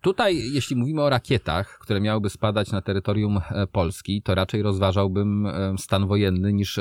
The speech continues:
stan, e, wyjątkowy, bo to stan wojenny wprowadza się w przypadku z-, zewnętrznego zagrożenia państwa czy zbrojnej napaści. No, a chyba w takich, e, kategoriach należy postrzegać, e, atak rakietowy na, e, terytorium naszego, e, kraju. Ale pamiętajmy, że sam fakt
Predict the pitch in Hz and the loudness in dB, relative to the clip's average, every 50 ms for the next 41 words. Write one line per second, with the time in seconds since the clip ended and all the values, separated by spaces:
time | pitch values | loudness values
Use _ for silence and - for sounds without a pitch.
0 | 98 92 - - 98 90 92 98 - - 95 95 95 92 98 98 101 101 92 - | -2 0 0 0 0 0 0 0 -2 -2 -2 -2 -2 0 0 0 0 0 0 -2
1 | - 151 147 120 98 87 90 87 - - 104 - - 101 95 92 87 95 98 98 | -2 0 0 0 0 0 0 -2 -2 -4 -6 -4 -2 -2 -2 0 0 0 2 2
2 | 98 98 95 - - 101 92 90 90 87 95 87 - 95 - - - 92 - 92 | 0 0 -2 -2 -2 -2 0 0 0 0 0 -2 -2 -4 -6 -6 -6 -2 -2 -2
3 | 90 - - 95 92 92 90 85 85 87 87 87 87 87 90 98 87 87 98 95 | -2 -2 -2 0 0 0 0 -4 -6 -8 -8 -6 -4 0 2 2 2 2 0 -2
4 | - - 98 92 98 90 92 98 82 92 90 82 98 92 92 87 - 90 87 87 | -2 -2 -2 0 0 2 4 4 4 4 4 2 2 2 0 0 2 2 2 2
5 | 85 - - - 87 92 117 - - - - - - - 95 85 87 104 101 98 | 0 -2 -2 -2 0 0 0 -2 -8 -18 -20 -10 -4 -4 -2 0 2 2 2 4
6 | 95 95 95 95 95 90 - - - - - - - 95 104 - - - - - | 4 4 2 4 2 2 2 2 0 0 -2 -4 -4 -2 -2 -2 -4 -10 -8 -2
7 | 101 98 87 - 104 101 - - - 101 - - 98 - - - 95 95 92 - | -2 0 0 2 0 0 0 0 0 -2 0 -2 -4 -4 -2 -2 -2 -2 0 -2
8 | 98 - - 95 92 95 90 92 95 92 - 98 90 92 95 92 95 - - 98 | -2 -2 -2 0 2 2 2 2 2 0 0 0 0 0 0 0 -2 -2 -2 -4
9 | - - - 139 131 101 95 92 92 - - - - 82 90 90 87 90 101 - | -2 -2 -2 0 0 2 2 0 0 -4 -6 -6 -4 -2 -2 -2 -2 -4 -6 -8
10 | 143 - - 98 98 95 85 85 - - 101 - - 90 - 98 98 - - 110 | -8 -8 -6 -6 -4 -4 -6 -6 -4 -4 -2 -2 0 0 0 0 -2 0 0 0
11 | - 131 123 101 92 92 85 80 - - - - - - - 92 92 85 - 101 | 2 2 2 2 2 0 0 -2 -4 -8 -16 -20 -12 -6 -2 0 0 0 0 0
12 | 95 92 - 98 87 90 90 87 90 90 - - 90 82 90 87 - _ - - | 0 0 0 0 0 0 0 0 0 -2 -2 -2 -2 -2 -2 -4 -4 _ -16 -18
13 | - - - 87 85 87 - - 90 - - - - 95 107 - - 113 117 120 | -10 -4 -2 -2 -2 -2 -2 -2 -2 -2 -4 -4 -4 -2 -2 0 0 0 0 0
14 | 113 - 165 208 208 190 160 135 131 120 - - - - 165 190 151 - - 110 | 0 0 0 0 0 -2 -2 0 0 -2 -2 -4 -4 -2 -2 -2 -2 0 0 0
15 | 92 87 - - - - | 0 0 -4 -6 -12 -12